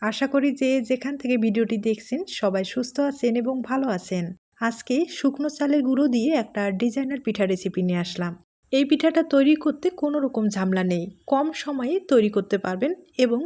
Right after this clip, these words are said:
যে কেউ সহজেই তৈরি করে নিতে পারবে।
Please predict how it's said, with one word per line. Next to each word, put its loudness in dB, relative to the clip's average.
যে 2
কেউ 2
সহজেই 0
তৈরি 2
করে 2
নিতে -4
পারবে। -2